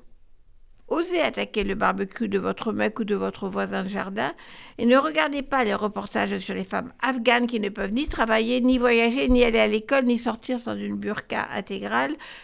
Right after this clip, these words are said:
depuis le retour des talibans. Radical, partez à l'assaut des virils barbecues, plus inquiétant que le fait qu'en France,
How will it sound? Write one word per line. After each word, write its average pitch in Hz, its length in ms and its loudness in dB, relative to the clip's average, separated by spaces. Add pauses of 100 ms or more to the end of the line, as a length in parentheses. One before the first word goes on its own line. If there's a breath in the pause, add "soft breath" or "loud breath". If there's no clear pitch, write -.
(140 loud breath)
depuis 214 240 -4
le 208 80 2
retour 208 340 -2
des 202 140 -4
talibans. - 580 -6 (680 loud breath)
Radical, 269 840 0
partez 240 300 -2
à 311 80 0
l'assaut 254 380 0
des 220 160 -2
virils 233 720 0
barbecues, 214 540 -6
plus 302 260 -2
inquiétant 269 480 0
que 262 120 -4
le 233 160 0
fait 247 240 -6
qu'en 226 140 -2
France, 247 280 -4